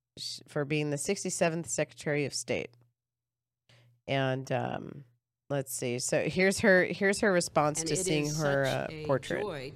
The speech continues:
Speaker 2: to be back here. And I haven't seen this portrait in a really long time.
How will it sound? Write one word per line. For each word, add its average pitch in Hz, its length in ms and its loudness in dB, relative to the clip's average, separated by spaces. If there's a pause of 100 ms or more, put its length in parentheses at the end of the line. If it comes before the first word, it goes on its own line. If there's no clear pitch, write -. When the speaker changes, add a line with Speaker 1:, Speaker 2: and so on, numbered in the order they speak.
(140)
Speaker 2:
to 147 320 -10
be 151 100 -10
back 151 320 -10
here. 127 520 -14
And 147 340 -10 (440)
I 208 140 -4
haven't 262 320 -8
seen 208 260 -6
this 156 200 -10
portrait 156 420 -12
in 143 100 -12
a 131 60 -14 (140)
really 165 260 -12
long 139 260 -14
time. 147 400 -16